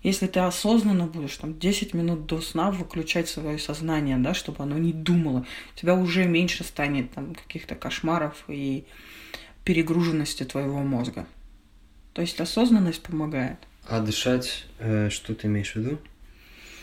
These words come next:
Speaker 1: Ты не обязательно должен делать, там, глубокие вдохи-выдохи.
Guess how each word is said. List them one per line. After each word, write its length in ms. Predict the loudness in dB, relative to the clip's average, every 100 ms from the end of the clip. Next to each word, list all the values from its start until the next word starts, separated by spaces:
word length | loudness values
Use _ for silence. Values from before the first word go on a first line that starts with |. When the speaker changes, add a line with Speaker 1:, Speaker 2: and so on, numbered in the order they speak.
| -18 -16 -16 -16 2
Speaker 1:
Ты 100 | 8
не 120 | 10 10
обязательно 560 | 8 8 8 10 10
должен 400 | 8 4 4 4 6
делать, 400 | 6 4 2 0
там, 400 | -4 -4 -8 -6
глубокие 960 | -4 -2 -2 -2 -4 -2 0 0 -2
вдохи-выдохи. 1200 | -4 -2 -2 -2 -2 0 0 -2 -4 -4 -4 -4